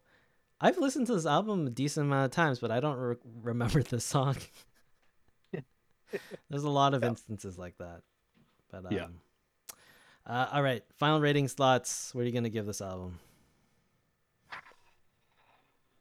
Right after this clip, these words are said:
Speaker 2: I'm gonna give this a six point five out of ten.
Speaker 1: Oh, wow. Six point five? That's pretty good.
Speaker 2: Six point five out of
Speaker 1: That's
Speaker 2: ten.
Speaker 1: not
Speaker 2: Like,
Speaker 1: bad.
Speaker 2: like, it's a good,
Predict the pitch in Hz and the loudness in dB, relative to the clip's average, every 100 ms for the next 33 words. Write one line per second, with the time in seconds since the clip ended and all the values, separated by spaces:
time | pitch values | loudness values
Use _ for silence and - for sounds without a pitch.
0 | _ _ - 107 _ 120 131 156 147 139 | _ _ -12 -12 _ 6 8 8 6 6
1 | 131 120 - 120 - - 113 - 101 101 | 4 0 2 2 2 2 2 2 2 2
2 | 95 85 - 85 85 - - - _ _ | 0 -4 -8 -8 -8 -16 -20 -20 _ _
3 | _ _ - 123 196 320 113 156 160 104 | _ _ -8 0 2 0 -2 -2 -2 -4
4 | 90 _ _ - 196 - - 359 - 117 | -12 _ _ -14 -12 -12 -8 -8 -6 -2
5 | 143 330 - - - - - 123 104 135 | -2 -2 -8 -20 -20 -10 -4 -4 -2 -4
6 | - - - - 127 117 107 101 95 - | -4 -6 -6 -2 0 0 0 -2 -4 -8
7 | 90 98 107 110 110 - 131 110 - - | -8 -6 -2 -2 -2 2 4 4 0 -16
8 | _ - - - - - _ _ - 143 | _ -20 -20 -20 -20 -20 _ _ 2 8
9 | 131 131 165 156 | 10 12 10 8